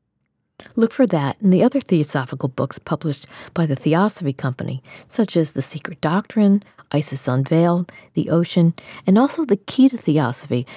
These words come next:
a very good primer on theosophy in a question and answer format.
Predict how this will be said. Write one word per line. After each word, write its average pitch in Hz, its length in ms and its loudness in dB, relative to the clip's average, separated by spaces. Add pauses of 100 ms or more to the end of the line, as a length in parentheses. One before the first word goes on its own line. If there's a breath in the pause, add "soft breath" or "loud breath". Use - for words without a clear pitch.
a 160 80 0
very 285 340 2
good 151 220 -2
primer 160 420 0
on 123 100 -2
theosophy 135 600 -4 (280 loud breath)
in 170 120 2
a 147 60 0
question 226 520 -2
and 127 160 0
answer 143 320 -2
format. - 580 -4